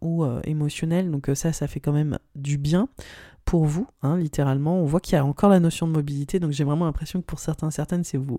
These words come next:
<laughs> retournez à la maison, vous prenez vraiment un mé-, un moment, euh, chez vous, quoi.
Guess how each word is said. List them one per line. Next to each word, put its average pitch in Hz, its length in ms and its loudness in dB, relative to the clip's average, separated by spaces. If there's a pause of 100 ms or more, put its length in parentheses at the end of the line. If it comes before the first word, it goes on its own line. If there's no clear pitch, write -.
(120)
<laughs> - 100 -8
retournez 175 480 -2
à 151 60 -2
la 147 120 -2
maison, 151 300 -4
vous 143 200 -8
prenez 135 240 -4
vraiment 165 260 0
un 170 80 0
mé-, 156 260 0
un 151 80 -2
moment, 151 360 0
euh, 131 40 0
chez 147 200 -2
vous, 156 160 -4
quoi. - 200 -8